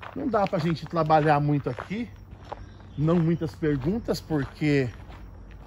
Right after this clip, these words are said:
quanto menos tempo, né, a gente puder ficar aqui, melhor pra gente. Mas deu pra vocês verem, né, ó.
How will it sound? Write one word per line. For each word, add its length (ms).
quanto 280
menos 460
tempo, 480
né, 120
a 80
gente 260
puder 280
ficar 380
aqui, 380
melhor 440
pra 200
gente. 420
Mas 240
deu 180
pra 120
vocês 460
verem, 320
né, 220
ó. 120